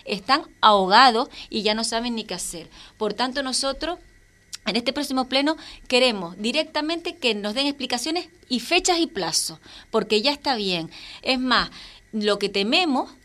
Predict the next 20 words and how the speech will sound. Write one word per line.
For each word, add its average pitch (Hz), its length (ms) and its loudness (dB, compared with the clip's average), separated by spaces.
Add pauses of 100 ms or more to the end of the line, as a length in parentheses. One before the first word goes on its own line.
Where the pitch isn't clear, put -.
(240)
lo 180 160 -6
que 180 80 -8
tememos, 214 400 -4
pero 175 120 -2
no 190 120 -2
lo 220 160 0
vamos 202 260 -2
a 180 80 -4
consentir 185 600 -4
porque 185 220 -6
es - 40 -18
que 214 120 -4
no 196 100 -6
se 190 180 -2
puede 196 240 -4
consentir 180 480 -4
eso, 233 180 -2
es 247 60 -6
que 240 160 -4
no, 233 280 -2